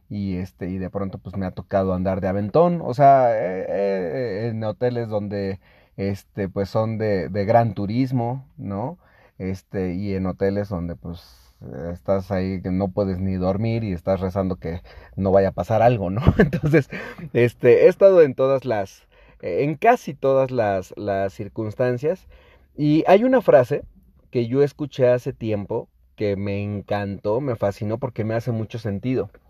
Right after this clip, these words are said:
Y esta frase dice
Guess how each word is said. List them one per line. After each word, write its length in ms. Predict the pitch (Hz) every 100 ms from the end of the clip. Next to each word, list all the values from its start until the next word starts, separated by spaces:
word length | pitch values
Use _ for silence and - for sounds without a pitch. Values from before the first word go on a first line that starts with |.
| _ - - - -
Y 180 | 139 170
esta 260 | 190 233
frase 640 | 190 165 165 - 190 190 -
dice 600 | 123 127 165 139 123 156